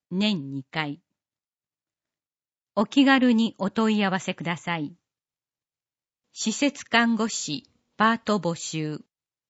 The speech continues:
時給千七百円。各種保険完備。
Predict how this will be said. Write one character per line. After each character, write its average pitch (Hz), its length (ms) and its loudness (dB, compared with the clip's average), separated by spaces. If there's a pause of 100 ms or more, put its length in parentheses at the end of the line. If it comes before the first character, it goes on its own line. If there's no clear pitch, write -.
(120)
時 180 180 -4
給 214 440 -4 (220)
千 247 320 4
七 226 220 2
百 185 380 -4
円。 143 300 -6 (1500)
各 - 280 2
種 - 300 -10
保 175 120 -10
険 226 280 2
完 180 360 -4
備。 139 180 -14